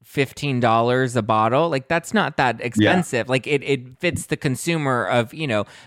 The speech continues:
Speaker 1: 'cause most of the people that are watching Housewives are working class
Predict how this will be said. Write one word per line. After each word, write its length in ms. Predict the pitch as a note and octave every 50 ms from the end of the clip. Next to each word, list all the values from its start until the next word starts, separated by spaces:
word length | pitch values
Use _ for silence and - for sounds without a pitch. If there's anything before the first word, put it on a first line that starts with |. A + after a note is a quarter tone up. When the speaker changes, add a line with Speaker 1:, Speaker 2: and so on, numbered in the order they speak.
| _ -
Speaker 1:
'cause 160 | - E3 D3+
most 280 | D#3+ F#3 F#3+ G3 - -
of 60 | F3+
the 60 | D#3+
people 180 | F3+ F3+ D#3+ D#3+
that 80 | C#3+ D3
are 80 | C#3
watching 380 | C3 C3+ D#3+ G3 F#3+ - - C#3+
Housewives 680 | C3+ B2+ A#2 A#2 A2+ - - B2 A#2 A2+ A2+ A2 A2 - -
are 200 | C3 C3 C3 B2+
working 560 | B2 B2 B2+ A#2+ A2+ - - B2+ A#2+ A#2+ A2
class 680 | - - B2 A2 G#2+ G#2 G#2 A#2+ - - - - -